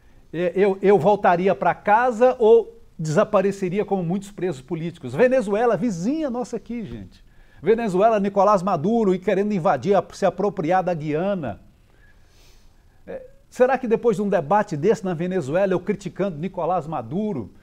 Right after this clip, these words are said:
num debate democrático de ideias que a T B C proporciona pra você aqui, por isso que, é, o jornalismo aqui cresce, porque é um debate livre, democrático. Será que isso, como é que seria esse debate depois que terminasse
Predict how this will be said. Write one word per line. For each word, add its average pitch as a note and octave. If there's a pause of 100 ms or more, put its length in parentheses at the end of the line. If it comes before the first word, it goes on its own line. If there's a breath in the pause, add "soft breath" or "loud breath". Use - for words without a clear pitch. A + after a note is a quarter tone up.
num F3
debate F3
democrático E3+
de C#3
ideias E3
que E3+
a -
T D#3
B D3+
C F#3
proporciona F3+
pra F3
você D#3+
aqui, D3+
por F3
isso G3
que, - (240 loud breath)
é, -
o F3+
jornalismo F3
aqui E3
cresce, F3+
porque E3+
é G3+
um G3
debate E3+ (480)
livre, D#3+
democrático. G3+
Será A#3
que B3
isso, G3+ (540 soft breath)
como A#3
é D4
que -
seria G#3
esse G3
debate F#3
depois F3+
que F#3+
terminasse G3+